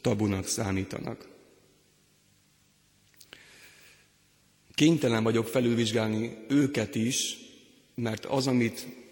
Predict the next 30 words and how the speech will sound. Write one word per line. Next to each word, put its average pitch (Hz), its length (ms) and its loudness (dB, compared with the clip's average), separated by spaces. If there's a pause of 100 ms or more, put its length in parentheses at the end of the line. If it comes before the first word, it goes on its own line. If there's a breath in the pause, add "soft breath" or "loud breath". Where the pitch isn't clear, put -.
(680)
a 117 80 -10
jóról 147 380 8
gondolok 120 380 2
és 123 120 0
a 117 80 0
rosszról, 123 800 0
az 123 80 -6
az 117 100 -6
életemben 117 480 0
nem 117 180 2
működik. 107 800 -2 (1000 loud breath)
Kezdem 135 320 4
érteni, 127 340 4
hogy 117 140 2
a 117 40 4
Biblia 127 340 4
miről 120 280 4
beszél, 113 760 -2
megszólít 120 500 0
engem, 131 540 -4 (360)
és 127 100 -4
azt 151 160 2
hozom 127 340 6
valahonnan. 107 760 0
És 120 140 -2
ha - 100 -2
elkezdem 113 560 0
megérteni 110 480 2
magamat, 143 420 0
előbb-utóbb 117 720 2